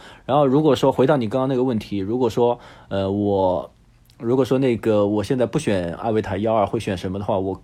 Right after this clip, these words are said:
我可能会选择我朋友一直给我推荐的那个C L S，呃，三五零猎装版。我如果说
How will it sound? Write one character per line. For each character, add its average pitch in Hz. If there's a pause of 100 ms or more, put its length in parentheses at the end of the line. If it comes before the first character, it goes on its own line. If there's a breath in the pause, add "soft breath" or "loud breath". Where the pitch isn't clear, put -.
(140)
我 110
可 110
能 101 (320 loud breath)
会 135
选 113
择 110
我 117
朋 113
友 113
一 117
直 107
给 104
我 107
推 107
荐 110
的 92
那 98
个 98
C 139
L 117
S， 113 (480 soft breath)
呃， 101
三 139
五 104
零 98
猎 143
装 113
版。 - (320)
我 120
如 131
果 160
说 127